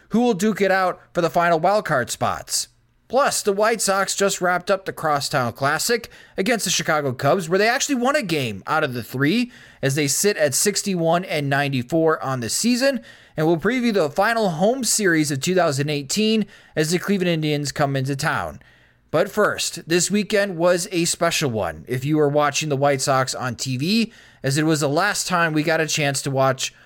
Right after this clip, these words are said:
Hawk Harrelson call the games. Joining me to discuss the emotional goodbye is the managing editor of Sox Machine dot com and the co-host of the podcast, it's Jim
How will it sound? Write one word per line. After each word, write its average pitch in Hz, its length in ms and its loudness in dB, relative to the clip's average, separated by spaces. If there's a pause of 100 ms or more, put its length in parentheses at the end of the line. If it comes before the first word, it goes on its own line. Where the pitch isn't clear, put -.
(120)
Hawk 175 260 0
Harrelson 143 600 0 (180)
call 135 220 2
the 139 80 0
games. 104 500 -6 (360)
Joining 156 320 0
me 170 140 2
to 180 120 2
discuss 180 460 0
the 196 120 -2
emotional 170 480 2
goodbye 175 600 0 (220)
is 151 140 -2
the 165 80 0
managing 202 400 0
editor 175 360 2
of 165 100 0
Sox 165 300 0
Machine 147 260 -4
dot 127 220 0
com 170 380 0 (240)
and 147 100 -2
the 147 80 0
co-host 226 380 2
of 190 100 0
the - 60 -6
podcast, 139 680 -2 (280)
it's 160 200 -2
Jim 151 340 0